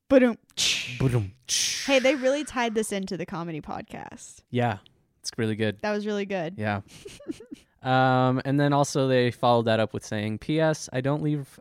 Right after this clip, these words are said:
Speaker 2: uh, ratings or reviews, but I just love the podcast and all the facts. I just can't stop listening. I share what I learn on the,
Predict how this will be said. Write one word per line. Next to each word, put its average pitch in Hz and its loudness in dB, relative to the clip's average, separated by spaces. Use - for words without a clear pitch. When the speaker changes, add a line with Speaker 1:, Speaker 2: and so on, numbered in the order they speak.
Speaker 2:
uh, 120 0
ratings 127 0
or 127 -2
reviews, 120 -2
but - -10
I 104 0
just 123 -6
love 143 -2
the 143 -2
podcast 113 -4
and 117 -6
all 110 -2
the 110 -4
facts. - -10
I 101 -10
just 107 -8
can't 127 -4
stop 131 -2
listening. - -10
I 117 -6
share 143 0
what 156 2
I 147 2
learn 139 -2
on 120 -4
the, 107 -6